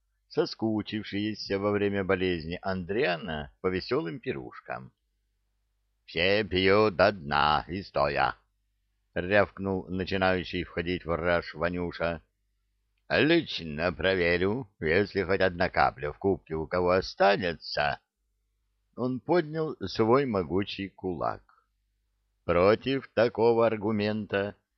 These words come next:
возразить было трудно. Да и придворные особо и не возражали. Только просто Мария, или как теперь ее надо было величать, Мария Недалекая,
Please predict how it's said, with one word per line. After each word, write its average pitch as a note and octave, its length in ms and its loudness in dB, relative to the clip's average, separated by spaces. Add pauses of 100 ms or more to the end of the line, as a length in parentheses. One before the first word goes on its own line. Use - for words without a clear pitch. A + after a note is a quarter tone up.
(140)
возразить D#2+ 840 -2
было D2 320 -2
трудно. A#1 720 -10 (680)
Да A2+ 180 4
и B2 140 6
придворные A#2 920 2
особо G#2 520 2
и F2+ 80 2
не F2+ 100 0
возражали. F2 800 0 (840)
Только C#3 500 6
просто B2 520 2
Мария, A#2 760 0 (160)
или F#2+ 380 0
как F2+ 260 0
теперь F#2+ 340 -2
ее F2+ 300 -2
надо F2+ 260 0
было E2+ 200 -2
величать, F2+ 680 0 (500)
Мария G2 460 2
Недалекая, G2+ 840 -2